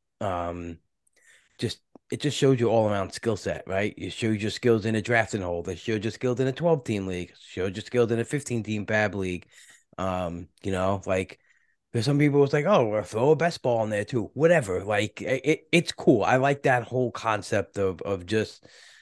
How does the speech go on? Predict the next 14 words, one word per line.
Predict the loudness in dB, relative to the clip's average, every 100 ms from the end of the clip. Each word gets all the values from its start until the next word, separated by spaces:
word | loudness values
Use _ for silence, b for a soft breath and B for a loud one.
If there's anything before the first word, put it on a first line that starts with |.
| B _
saying, | -2 0 -2 -4 -8 -10
"Okay, | -8 -2 -2 -2
it's | -4 -4
like | -4 -6 _ -2
everyone | 0 2 2
is | 0
competing | -4 -4 -4 -4 -4
in | -4 -2
a | -2
multi-, | 0 -2 -2 -12 _ -8
like, | -4 -4 -6
multiple | -4 -2 -2 -2 -2
different | 0 -2 -4 -6
formats, | -2 -2 0 0 0 -6